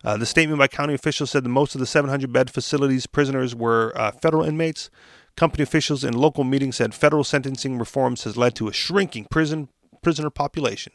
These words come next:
Uh, the paper reported the company told the county it has been holding fewer federal detainees for immigration and customs enforcement, Garland said. "We're reaching out to anybody that can help us. We hate to see this facility close." <laughs> Uh, CoreCivic's corporate,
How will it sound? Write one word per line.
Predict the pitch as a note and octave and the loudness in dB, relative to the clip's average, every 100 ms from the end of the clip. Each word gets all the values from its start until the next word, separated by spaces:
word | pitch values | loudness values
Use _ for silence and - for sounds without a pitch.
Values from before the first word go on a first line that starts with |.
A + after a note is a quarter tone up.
| _ _ _ - - - - | _ _ _ -20 -20 -20 -6
Uh, | G#2 | -4
the | G#2+ | -2
paper | - D3 C3 | 2 4 4
reported | B2 - D3 B2+ | 2 4 4 4
the | |
company | A2+ D3 C#3 C#3+ | 2 2 2 0
told | - D3 B2+ | 4 4 4
the | |
county | - E3 E3 D3+ | 2 4 4 2
it | C#3 | 2
has | B2+ | 0
been | C3+ A#2 | 0 -4
holding | - E3+ D3+ | 0 0 -2
fewer | - F3+ F#3+ F3+ | -6 0 2 2
federal | F#3+ F3 | 4 4
detainees | E3 D#3 D#3+ D#3+ D#3 | 2 0 0 2 2
for | - - | 2 0
immigration | E3+ E3 D#3 D#3+ D3 | 0 2 2 2 0
and | C3+ | -2
customs | - - C#3 C3 | -2 -2 -2 -2
enforcement, | B2 C#3+ C#3 C#3+ B2+ | 0 2 2 0 2
Garland | B2+ B2+ B2 | 2 2 0
said. | C3 B2+ B2+ - - - - - | 2 2 0 -10 -20 -20 -12 -2
"We're | A#2 | 4
reaching | E3 - F#3 | 4 4 6
out | E3+ | 4
to | - | 6
anybody | G#3+ A3+ A2 F2+ - | 6 6 4 -2 -4
that | - B2 | 0 0
can | A2 | 0
help | D#3 D#3 | 2 2
us. | D3 - | 0 0
We | A#2 | -2
hate | - - A#2+ | 2 0 0
to | |
see | - C3+ | 0 0
this | A2 - | 0 -4
facility | - - A2 A2 A#2+ | -8 -4 -2 -2 -6
close." | - G#2+ - - - _ - - | -6 -8 -8 -16 -20 _ -20 -20
<laughs> | - - F#3+ - | -16 -14 -14 -4
Uh, | G#2 G2 - | -2 -2 -2
CoreCivic's | D#3+ D#3+ - D3+ C3+ - | 4 4 6 2 2 -4
corporate, | - D3+ - C3 | 0 2 2 -2